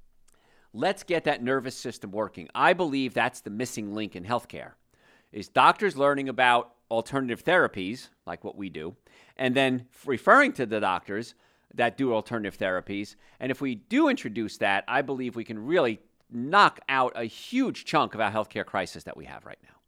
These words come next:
It's not a s-, it's a sick care crisis. I shouldn't say healthcare crisis, sick care crisis. So if you wanna make an appointment, D R Joe dot com. What we do, we do a consultation exam, x-rays, first treatment, and then on a follow-up visit,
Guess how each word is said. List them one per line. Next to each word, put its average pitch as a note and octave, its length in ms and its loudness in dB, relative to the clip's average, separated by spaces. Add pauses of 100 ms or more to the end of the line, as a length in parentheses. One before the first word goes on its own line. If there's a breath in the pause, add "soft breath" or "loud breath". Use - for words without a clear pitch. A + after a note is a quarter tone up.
(500)
It's - 80 -14
not C#3 120 2
a C#3+ 40 -4
s-, - 180 -16
it's A2+ 140 -10
a A2 40 -12
sick - 240 -6
care D#2+ 160 -14
crisis. - 300 -20
I - 20 -18
shouldn't F2+ 200 -14
say - 80 -16
healthcare D#2 320 -12
crisis, - 240 -20
sick - 140 -12
care D2+ 140 -12
crisis. - 420 -20 (600 soft breath)
So - 100 -6
if B2+ 80 -2
you C#3+ 60 2
wanna F3+ 140 10
make F3 160 2
an D#3+ 60 0
appointment, C#3 360 -2
D C#3+ 80 6
R B2+ 80 4
Joe A2+ 280 -6
dot G2+ 200 -2
com. G#2 220 -4
What G#2+ 120 -8
we D4+ 160 0
do, F3+ 320 -6 (720 soft breath)
we D3 140 -2
do D#3 160 0
a C#3+ 60 -2
consultation F3+ 640 0
exam, D3 380 -2
x-rays, C3+ 480 -4
first C3+ 280 -4
treatment, A2 440 -8
and A2+ 100 -8
then A#2+ 140 -4
on A2 80 -6
a - 20 -18
follow-up E3+ 480 6
visit, A#2 420 0